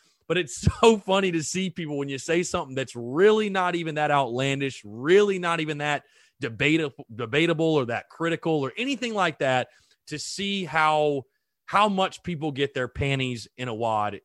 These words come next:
if you will. Again, guys, thank you so much for tuning in. First things first, I'm Chris Phillips, your host of the Spurs Up Show. As always, guys, like you said, like I said,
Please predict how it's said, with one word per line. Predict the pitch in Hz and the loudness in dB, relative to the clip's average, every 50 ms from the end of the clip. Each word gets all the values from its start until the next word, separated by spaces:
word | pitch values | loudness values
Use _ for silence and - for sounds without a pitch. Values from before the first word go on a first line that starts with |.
| _ | _
if | - 107 - - 98 | -14 -14 -12 -10 -12
you | 92 | -10
will. | 82 85 78 - - | -10 -10 -10 -8 -4
Again, | - 151 190 196 | -2 0 0 2
guys, | 170 151 131 120 - | 2 2 2 2 2
thank | 190 208 175 | 0 -2 -2
you | 180 | -4
so | - 190 180 | -8 -8 -8
much | 175 - | -8 -8
for | - | -6
tuning | 170 170 160 151 | -6 -4 -4 -4
in. | 147 139 | -4 -2
First | - 151 151 143 | -2 -2 -4 -2
things | - 143 131 | -4 -8 -6
first, | - - 143 135 - - | -2 -2 -2 -2 -2 -2
I'm | 143 160 175 170 | -2 -2 -2 -4
Chris | - - 170 147 - - | -6 -6 -6 -6 -6 -2
Phillips, | - 156 147 147 139 123 - - _ - - - _ _ | 0 2 4 4 4 2 -2 -10 _ -20 -20 -20 _ _
your | - 170 185 170 | 0 2 2 2
host | 147 202 220 247 240 - - - | 4 6 6 4 4 0 -4 -6
of | - 196 175 156 | -4 -2 -2 -2
the | 185 160 | -2 -4
Spurs | - - - 202 208 214 214 180 | -4 -2 2 4 6 6 6 6
Up | 196 202 185 - | 4 2 2 2
Show. | - 190 185 | 0 0 0
As | 170 160 | 2 2
always, | 175 185 185 170 151 | 2 4 2 2 0
guys, | 151 175 170 147 | 2 2 2 2
like | 143 156 156 151 | 2 0 -2 -2
you | 147 - | -4 -10
said, | - 165 147 147 | -8 -8 -6 -4
like | 160 156 | -4 -4
I | 156 | -4
said, | - - 160 147 135 | -4 -2 0 -2 -2